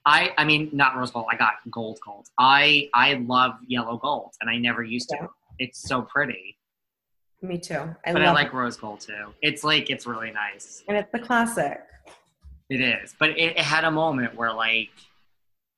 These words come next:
Speaker 1: it wasn't all that.
Speaker 2: Right.
Speaker 1: So you're not a watch person like your brother?
Speaker 2: I am, but not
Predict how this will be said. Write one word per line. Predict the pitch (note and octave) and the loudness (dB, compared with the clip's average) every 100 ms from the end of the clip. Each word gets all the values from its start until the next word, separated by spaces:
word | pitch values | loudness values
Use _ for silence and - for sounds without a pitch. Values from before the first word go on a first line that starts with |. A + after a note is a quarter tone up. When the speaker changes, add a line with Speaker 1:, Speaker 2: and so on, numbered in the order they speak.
| _ _ _ | _ _ _
Speaker 1:
it | C3 B2 | -12 -6
wasn't | A#2+ B2 A#2+ A2+ A2+ - | -2 -2 -4 -8 -10 -12
all | A2+ G2+ G2 | -8 -6 -4
that. | F#2+ F#2+ G#2+ - - - _ _ | -4 -4 -6 -14 -18 -18 _ _
Speaker 2:
Right. | F#3+ E3 C3+ C3 - _ _ _ _ _ _ - | -12 -4 -4 -6 -14 _ _ _ _ _ _ -6
Speaker 1:
So | C#3+ | 0
you're | D3 | 2
not | C#3 C3 A#2+ | 4 4 2
a | |
watch | A2 G#2+ A2 | 0 0 -2
person | - A2+ A#2 A2+ | -2 -2 -4 -6
like | G#2 G#2 _ | -8 -8 _
your | A2+ | -10
brother? | G#2 G2 G2+ G#2 - _ _ _ _ _ _ _ _ _ _ _ _ _ _ _ _ - _ _ _ _ _ | -6 -6 -4 -6 -8 _ _ _ _ _ _ _ _ _ _ _ _ _ _ _ _ -20 _ _ _ _ _
Speaker 2:
I | A3+ | 2
am, | B3 A3+ G3 F#3+ A3+ E4 F4 - _ _ _ _ _ _ - | 4 4 2 2 0 -4 -8 -16 _ _ _ _ _ _ 2
but | G#3 | 2
not | G#3 G3+ G3 | 4 4 4